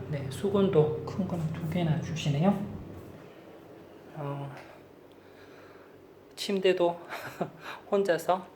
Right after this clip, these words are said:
네, 이 인분. 뭐, 그리고 이거, 음, 앙코르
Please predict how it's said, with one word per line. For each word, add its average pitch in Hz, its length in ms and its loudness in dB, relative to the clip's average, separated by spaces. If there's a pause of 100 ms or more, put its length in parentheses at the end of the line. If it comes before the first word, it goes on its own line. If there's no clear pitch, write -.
(120)
네, 139 240 -8 (260)
이 160 140 -4
인분. 147 420 -6 (1300)
뭐, - 120 -18 (240)
그리고 147 480 6 (1600)
이거, 170 520 6
음, 151 380 2 (1400)
앙코르 190 800 8